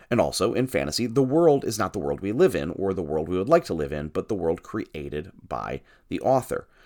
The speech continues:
Now, in fantasy, there are often, especially in high fantasy and sci-fi, multiple races, not simply the skin color kind, but races in the sense of species. In Lord of the Rings, they're called the kindreds. Now, follow me here because this is gonna get technical.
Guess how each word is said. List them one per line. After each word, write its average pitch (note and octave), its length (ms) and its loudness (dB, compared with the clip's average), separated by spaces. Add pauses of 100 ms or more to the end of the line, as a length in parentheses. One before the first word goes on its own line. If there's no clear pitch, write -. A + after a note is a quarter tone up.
(140)
Now, A2+ 160 4
in C3 160 0
fantasy, F3+ 640 0 (180)
there A2 180 4
are G#2+ 160 2
often, D2+ 460 -4
especially - 420 -8
in A#1 80 -8
high F2 180 0
fantasy C2+ 360 -6
and B1+ 80 -8
sci-fi, D2 380 -2
multiple A#2 560 0
races, D#2+ 340 -2
not G2 220 0
simply G#2+ 340 -2
the F#2+ 160 -2
skin C3+ 320 -2
color C2 240 -4
kind, C#2+ 260 -6
but F2+ 160 -6
races E2+ 400 -2
in E2+ 140 -4
the E2 140 -2 (280)
sense - 280 -4
of D2+ 80 -6
species. F2 560 0 (440)
In G2+ 280 0
Lord G2+ 180 4
of F2+ 80 -2
the G2+ 80 -2
Rings, A#2+ 360 4
they're G2+ 100 2
called D2 280 -2
the - 60 -6
kindreds. B2 500 0
Now, F2 240 -2
follow C3 280 0
me D#2+ 80 -2
here C#2+ 120 -4
because C#2+ 240 -6
this C#2+ 120 -8
is D#2 60 -8
gonna D2+ 140 -6
get - 140 -14
technical. - 460 -6